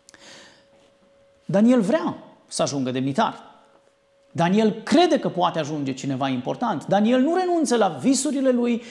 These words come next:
și la planurile lui și la viitorul lui și aceasta este vestea bună. Dumnezeu nu vrea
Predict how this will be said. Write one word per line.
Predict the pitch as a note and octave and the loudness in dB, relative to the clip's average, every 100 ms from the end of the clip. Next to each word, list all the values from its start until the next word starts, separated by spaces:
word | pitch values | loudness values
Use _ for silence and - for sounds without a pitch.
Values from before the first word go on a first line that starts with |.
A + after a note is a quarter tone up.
| - - | -18 -6
și | - | 2
la | A3 G3+ F3+ - - - | 4 4 2 -4 -16 -6
planurile | D#3 C4 D#4+ C4+ C4+ | 0 2 0 0 0
lui | A#3+ A#3 | 0 0
și | G#3 | -2
la | F3+ | -2
viitorul | G3+ A3 C4 | -2 -4 -2
lui | C4 | -2
și | A#3+ | -2
aceasta | B3 C4+ C4+ | -2 0 -2
este | C4+ | -2
vestea | B3+ C4+ C#4 | -2 2 2
bună. | D#4 D4 D3+ - - - _ _ _ - | 2 2 0 -6 -20 -20 _ _ _ -8
Dumnezeu | D#3+ G#3 A#3 A#3+ B3+ | 2 4 6 6 4
nu | C4 C#4 | 4 4
vrea | G3 F3+ C#4 C4+ F#3 - | 2 0 0 0 -2 -8